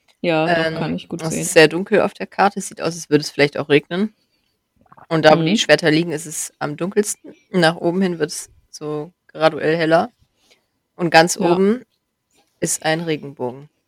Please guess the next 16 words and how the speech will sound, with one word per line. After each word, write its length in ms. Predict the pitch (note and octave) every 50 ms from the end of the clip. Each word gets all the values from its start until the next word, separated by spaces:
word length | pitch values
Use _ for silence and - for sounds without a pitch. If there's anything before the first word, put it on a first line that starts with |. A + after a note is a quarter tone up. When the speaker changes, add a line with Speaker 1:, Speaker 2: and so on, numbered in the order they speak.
| _ _ _ _ _ _ _ _ _ _ _ _ _ _ _
Speaker 2:
Und 160 | - D#3+ D#3
dahinter 360 | E3 D#3 D#3 D#3 E3+ F#3+ E3
ist 180 | C#3 - - - _ _ _ _ _ _ -
auch 60 | -
nur 100 | G3 D#3
Speaker 1:
Nice. 80 | C#3 D#3
Speaker 2:
noch 180 | D#3+ D#3+ -
weiß. 400 | A#2+ A#2 - - - - - - _ _ _ _ _ _ _ _ _ _ _ _ _ _ _ _ _ _ _ _ _ _ _
Und 440 | - D#3+ D#3+ D#3 D#3 D#3 D#3 D#3 -
ja, 160 | F3+ - - - _ _ _ F3+ -
die 80 | - D3+
mag 180 | D3 C#3 C#3+ -
ich 100 | - -
eigentlich 220 | - - - -
ganz 280 | - - - - - _
gerne, 260 | - G1+ G1+ -